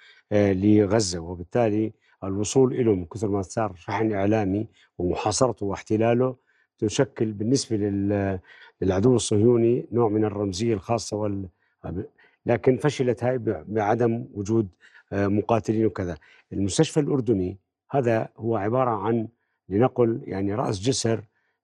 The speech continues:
آه، للأردن وما تمثل القوات المسلحة والخدمات الطبية.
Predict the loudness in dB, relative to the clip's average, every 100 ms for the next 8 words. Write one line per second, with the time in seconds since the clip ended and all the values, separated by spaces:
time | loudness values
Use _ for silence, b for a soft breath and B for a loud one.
0 | -2 0 0 2 4 4 4 0 2 2
1 | 4 2 0 _ _ _ -6 0 2 2
2 | 2 2 2 2 -4 -2 -2 -2 -4 -4
3 | -4 -2 -4 -4 0 0 0 -2 -4 -2
4 | 0 -2